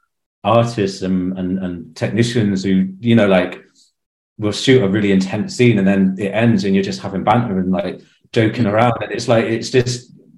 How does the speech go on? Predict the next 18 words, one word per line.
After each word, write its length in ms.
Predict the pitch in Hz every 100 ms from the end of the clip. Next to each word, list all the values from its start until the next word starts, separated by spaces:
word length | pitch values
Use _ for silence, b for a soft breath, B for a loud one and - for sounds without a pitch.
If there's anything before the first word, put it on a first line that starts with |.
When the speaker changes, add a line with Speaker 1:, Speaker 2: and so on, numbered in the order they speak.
| _
Speaker 1:
you 160 | 131 131
know, 80 |
it's 160 | 101 -
working 300 | 127 127 117
with, 240 | 110 - _ -
with 280 | 101 95 -
such 220 | 117 -
talented 340 | 104 98 95
people 320 | - 101 95
who, 100 | 90
who, 440 | 90 - 92 95 - B B B _ _ _ _ _ -
you 100 | 101
know, 120 | 90
when 160 | 107 98
you 60 |
say 200 | 92 101
action, 360 | 104 - - 95
it's, 260 | 92 -